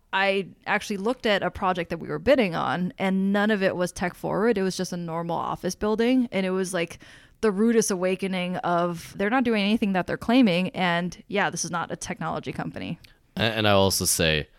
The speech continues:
Speaker 2: there is a WeWork across the street from us. We're at six oh one California. There's one at six hundred California. It does not look like a tech company. There's no tech enabled. It's just a bunch of office spaces.
Speaker 1: Yeah,
Speaker 2: And
Speaker 1: yeah.
Speaker 2: <laughs> point blank, no matter how you slice it.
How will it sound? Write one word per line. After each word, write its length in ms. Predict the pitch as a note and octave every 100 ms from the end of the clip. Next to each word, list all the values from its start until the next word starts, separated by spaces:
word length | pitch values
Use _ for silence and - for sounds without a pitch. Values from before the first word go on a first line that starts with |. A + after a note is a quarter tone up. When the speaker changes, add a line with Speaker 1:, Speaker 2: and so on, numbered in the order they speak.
| _
Speaker 2:
there 160 | - E2+
is 120 | F2+
a 40 | F2
WeWork 400 | F2 E2+ E2+ -
across 320 | - E2+ -
the 80 | D#2
street 380 | - D#2 D2 -
from 160 | C#2+
us. 440 | C#2+ C#2 - - -
We're 220 | D2 D#2+
at 60 | D2+
six 280 | - E2 D#2
oh 60 |
one 160 | C#2 C#2+
California. 400 | D2+ C#2+ C#2+ C2
There's 180 | C#2 C#2
one 140 | E2+
at 80 | D2
six 240 | - D#2+ -
hundred 280 | C#2 C#2+
California. 640 | - B1+ - C2+ C#2 C2+ - - - - _ _ _ _ -
It 80 | G2+
does 160 | G2+
not 240 | G#2+ F#2 F2
look 180 | F2 F2
like 160 | E2
a 60 | E2
tech 240 | - D#2
company. 500 | - E2 - D#2+ D2+
There's 240 | D2+ D#2 F#2
no 120 | F2
tech 300 | - F#2 -
enabled. 460 | D#2 D2 C#2+ D2 -
It's 160 | D#2+
just 140 | F#2 G2
a 60 |
bunch 200 | E2+ D2+
of 80 | D2
office 300 | B1+ - -
spaces. 640 | - D2 - D#2+ F#3 G#3
Speaker 1:
Yeah, 180 | G#3+ -
Speaker 2:
And 260 | - E3+ E3+
Speaker 1:
yeah. 180 | F#3 F#3+ - - -
Speaker 2:
<laughs> 300 | - - -
point 520 | C#3+ A#3+ - G3+ B2
blank, 360 | F#3 A2 A#2 A#2+ -
no 80 | G2
matter 200 | G2+ F#2
how 60 | E2+
you 120 | E2
slice 340 | - C#2 C2+
it. 200 | A#1 -